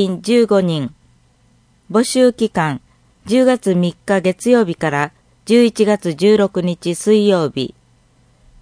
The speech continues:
入校選考日、十二月十一日日曜日、合格発表日、十二月二十一日水曜日、選考方法、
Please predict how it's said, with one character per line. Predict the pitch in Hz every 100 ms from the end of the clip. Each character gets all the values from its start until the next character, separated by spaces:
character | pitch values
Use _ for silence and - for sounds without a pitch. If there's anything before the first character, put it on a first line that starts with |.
| _ _ _
入 | 202 247 254
校 | 254 247
選 | - 240 226
考 | 220 180
日、 | 135 143 - _ _ _ _ _
十 | 226 254
二 | 247 226
月 | 196 165
十 | 143 185 208
一 | 196 - 180
日 | 175 - 160 - -
日 | 180 190 - 214
曜 | 208 160
日、 | 135 135 - _ _ _ _ _ -
合 | 226 233
格 | 233 220 220
発 | 214 -
表 | 214 190 135
日、 | 135 - _ _ _ _
十 | - 247
二 | 247 240
月 | 214 -
二 | 165 220
十 | 214 180
一 | 156 - 180
日 | 175 - 165
水 | - 208 214
曜 | 196 151
日、 | 131 135 - _ _ _ _ _ _
選 | - 247 247
考 | 240 233
方 | 233 220 190
法、 | 156 143 117